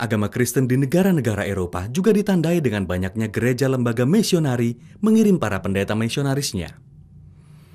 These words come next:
Mereka mengirim pendeta misionarisnya ke negara-negara yang pada umumnya negara jajahannya atau bekas jajahannya, sehingga Eropa menjadi sumber kemajuan Kristen di banyak bangsa di dunia.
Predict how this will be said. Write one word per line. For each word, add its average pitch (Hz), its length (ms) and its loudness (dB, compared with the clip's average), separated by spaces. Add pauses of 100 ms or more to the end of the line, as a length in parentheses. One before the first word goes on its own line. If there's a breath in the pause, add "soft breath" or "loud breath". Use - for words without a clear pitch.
(2000 soft breath)
Mereka 120 320 2
mengirim 110 400 2
pendeta 101 240 0
misionarisnya 110 720 0
ke 123 80 2
negara-negara 107 640 0
yang 117 160 0
pada 131 240 0
umumnya 156 400 2
negara 160 320 0
jajahannya 160 640 -2
atau 117 320 -6
bekas 190 400 -2
jajahannya, 92 720 -4 (300 soft breath)
sehingga 110 720 -2 (180 soft breath)
Eropa 240 320 2
menjadi 156 320 2
sumber 135 320 -2
kemajuan 104 480 -2
Kristen 104 400 -4
di 120 80 -4
banyak 185 480 0
bangsa 92 320 -4
di 110 160 -2
dunia. 143 480 -2